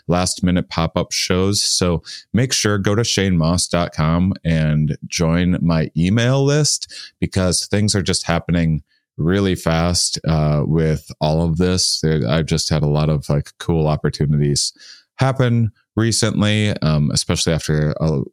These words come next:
really crazy two months of winter. Finally, all of the puzzle pieces,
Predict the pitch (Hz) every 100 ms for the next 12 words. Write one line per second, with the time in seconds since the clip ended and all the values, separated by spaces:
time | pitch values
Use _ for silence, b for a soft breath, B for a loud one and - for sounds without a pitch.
0 | _ 80 80 80 78 76 - 82 80 80
1 | 78 78 - - 82 76 76 80 80 -
2 | 78 71 80 78 85 80 - 80 78 80
3 | 82 - 107 123 110 82 90 - - 87
4 | 92 - 87 78 82 80 -